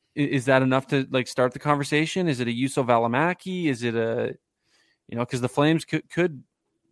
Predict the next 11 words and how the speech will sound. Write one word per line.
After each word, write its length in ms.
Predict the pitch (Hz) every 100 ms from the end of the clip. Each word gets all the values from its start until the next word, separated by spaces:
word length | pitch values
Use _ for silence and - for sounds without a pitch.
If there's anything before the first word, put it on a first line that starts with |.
| _ _ 131
give 200 | 139 127
up 160 | 123
a 60 | 131
Valimaki 640 | 120 120 120 117 123 143 131
and 100 | 120
we 60 |
still 220 | 113 131 117
have 260 | 120 117
a 100 | 117
Connor 360 | - 123 120 117
Mackey, 520 | 113 117 - 131 151